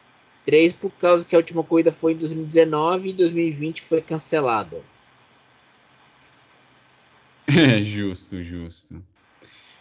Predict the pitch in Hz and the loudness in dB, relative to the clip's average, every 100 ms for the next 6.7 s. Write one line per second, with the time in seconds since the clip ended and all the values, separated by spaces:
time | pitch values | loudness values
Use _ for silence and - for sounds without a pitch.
0 | _ 156 151 90 90 120 131 147 151 - | _ -6 -4 -4 -4 -4 -4 -4 -4 -2
1 | 117 135 147 156 147 127 151 175 185 151 | 0 0 2 0 0 0 -2 -8 -4 -2
2 | 98 98 123 131 110 104 110 104 98 90 | 2 2 2 0 -2 -2 -2 0 0 0
3 | 92 104 104 104 98 85 80 82 92 - | 0 0 -2 -2 -2 -2 -6 -10 -12 -18
4 | _ _ _ - - _ _ - 98 87 | _ _ _ -20 -20 _ _ 0 2 2
5 | 101 104 101 98 98 90 - 95 92 104 | 0 2 2 4 2 0 -4 -2 2 4
6 | 104 95 87 82 80 87 - | 4 4 2 0 -4 -4 -2